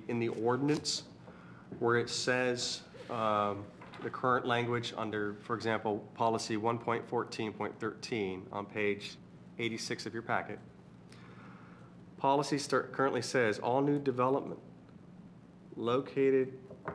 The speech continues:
in the area of critical concern will be required to connect to the reclaimed water system prior to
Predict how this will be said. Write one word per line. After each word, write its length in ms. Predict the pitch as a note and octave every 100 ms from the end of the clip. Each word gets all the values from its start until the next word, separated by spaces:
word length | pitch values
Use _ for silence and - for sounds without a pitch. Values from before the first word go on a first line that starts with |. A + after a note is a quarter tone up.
| - - - - - - - - - -
in 220 | B2 B2
the 160 | A#2+ A#2+
area 220 | A#2+ B2
of 80 | B2
critical 220 | B2+ -
concern 440 | - - A#2+ A2+
will 100 | A2+
be 140 | A#2 A#2+
required 480 | A#2 - A#2 A#2 A2+
to 60 |
connect 380 | - G#2+ A2 -
to 40 |
the 80 | A2
reclaimed 440 | G#2+ A#2 B2 A#2+ A#2+
water 200 | A#2+ A#2+
system 360 | - G#2+ G#2
prior 320 | G2 - A2
to 100 | A2+